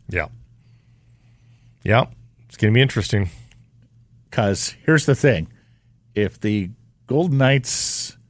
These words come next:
Speaker 2: competitive cycle really dips when the expansion franchise and the N B A comes to town, I'm not sure that's a great mix.
Speaker 1: Now, we'll see what parameters are on expansion here for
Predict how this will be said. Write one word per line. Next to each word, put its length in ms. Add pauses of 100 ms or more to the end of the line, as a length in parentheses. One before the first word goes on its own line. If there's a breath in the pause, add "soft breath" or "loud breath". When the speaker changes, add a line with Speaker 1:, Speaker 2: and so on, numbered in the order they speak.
(320)
Speaker 2:
competitive 540
cycle 520
really 320
dips 720 (760)
when 180
the 80
expansion 480
franchise 560
and 80
the 120
N 100
B 120
A 100
comes 340
to 80
town, 420 (800 soft breath)
I'm 100
not 160
sure 220
that's 240
a 40
great 220
mix. 520
Speaker 1:
Now, 160
we'll 100
see 300
what 240 (260)
parameters 560
are 120
on 120
expansion 580
here 220
for 320